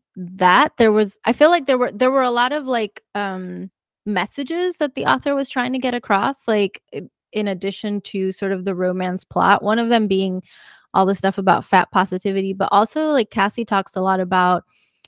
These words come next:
um, gender inequalities in her profession and, like, racism and,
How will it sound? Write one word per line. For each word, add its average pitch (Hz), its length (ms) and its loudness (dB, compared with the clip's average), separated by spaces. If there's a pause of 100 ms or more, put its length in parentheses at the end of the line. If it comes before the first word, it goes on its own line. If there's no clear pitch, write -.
(220)
um, 180 500 -2
gender 240 380 2
inequalities 277 800 2
in 262 100 0
her 254 120 0
profession 247 840 -2
and, 190 260 -4
like, 180 180 -4
racism 220 1080 -2
and, 185 460 -4